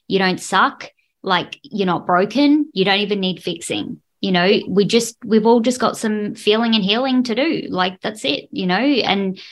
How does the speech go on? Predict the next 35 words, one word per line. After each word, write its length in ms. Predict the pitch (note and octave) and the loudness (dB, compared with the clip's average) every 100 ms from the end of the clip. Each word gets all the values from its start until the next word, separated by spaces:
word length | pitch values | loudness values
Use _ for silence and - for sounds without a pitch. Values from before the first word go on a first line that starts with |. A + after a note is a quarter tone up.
| - _ _ | -20 _ _
um, 420 | F#3+ F#3+ F#3+ F#3+ | 0 0 0 -2
and 120 | G3+ B3 | 0 0
that's 180 | C4 | 0
what 80 | C#4+ | -2
relationships 600 | B3+ C4 B3+ C4+ C4 - B3+ | 0 0 2 2 0 -4 -2
are. 340 | C#4+ C4+ C#3+ | 0 0 0
Like, 180 | G3+ G#3 | -4 -6
relationships 540 | G#3+ A#3 A#3+ B3 - - | -2 0 0 0 -2 -4
aren't 180 | A3 A#3+ | -2 0
about 260 | A#3+ A#3+ | 2 0
logic. 560 | G#3 A#3+ A3+ G#3+ - - _ _ | 2 0 2 0 -2 -10 _ _
They're 140 | G#3+ A3+ | -2 0
about 220 | A3+ A3+ | 2 4
emotion. 680 | A3 G#3 A#3+ B3+ F3+ - - _ _ _ | 4 4 2 2 0 -2 -8 _ _ _
I 100 | - | -2
really 260 | G#3+ B3+ B3+ | 2 4 4
hope 320 | B3 A#3 G#3+ G#3+ | 2 2 2 2
anyone 340 | G#3+ G#3+ F#3+ | -2 -2 -2
listening 420 | G3+ G#3+ A3 G3 | -2 -2 -4 -4
just 220 | F3 G3 - | -4 -6 0
feels, 340 | G3+ G3 G3 | 2 2 -2
like, 340 | G3 F#3+ - - _ _ _ - | 0 0 -2 -12 _ _ _ -6
inspired, 880 | G#3+ G3+ - G3+ G#3+ G#3+ G3+ G#3 | -4 -4 -4 0 2 2 2 2
and 380 | - F#3+ F#3+ F3+ - - - _ _ | 0 -2 -2 -4 -6 -20 -20 _ _
it's 200 | G#3+ G#3+ | -4 -2
got 240 | A3+ - | -4 -2
that 180 | A3 - | -2 -4
fire 420 | - G3+ G#3+ A3+ | -4 0 2 2
in 160 | A3 G3+ | 2 0
you 220 | F#3+ F#3+ | -2 -2
to, 160 | F#3+ G#3 | -4 -2
like, 200 | F#3+ F3 | -2 0
not 360 | G#3 A3 A#3 | 0 0 -2
give 240 | A3 A3 F#3+ | 2 2 4
up 240 | G3+ - | 2 0